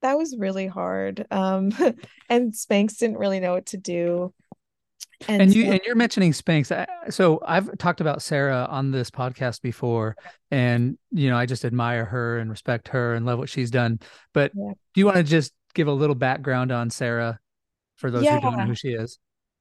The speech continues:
Speaker 1: Yeah. So Sarah, um, she went to school, she went to law school, or she, no, she wanted to go to law school, but she failed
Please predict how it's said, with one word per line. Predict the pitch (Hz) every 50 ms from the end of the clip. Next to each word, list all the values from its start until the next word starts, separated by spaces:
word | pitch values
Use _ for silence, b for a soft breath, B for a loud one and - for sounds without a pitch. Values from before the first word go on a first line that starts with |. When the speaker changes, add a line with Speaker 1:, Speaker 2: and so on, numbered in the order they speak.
| _ _
Speaker 1:
Yeah. | 254 269 277 277
So | 277 - 269
Sarah, | 254 - - - 269 240 240 247 254 277 294 302 320 311 - -
um, | - 226 220 214 220 214 208 208 208 220 - _ _ _ -
she | - - - - 240 233 233 240 240 247 - - _ _ _ _
went | - 220 220 240
to | 254
school, | - - - - 233 226 220 214 214 - -
she | - - 233
went | 220 233 -
to | 285
law | 254 220 185 170 190
school, | 196 - - _ - 190 - - - 254 254 277 -
or | - 196 196
she, | - -
no, | 202 254 254 240
she | 233 - -
wanted | 226 214 214 214 220 240 254
to | - 247
go | 220 196
to | 190
law | 180 165 165
school, | 190 - - - 190
but | 202 -
she | - - - 101 95
failed | - - - - 104 98 101 - 92 92 95 -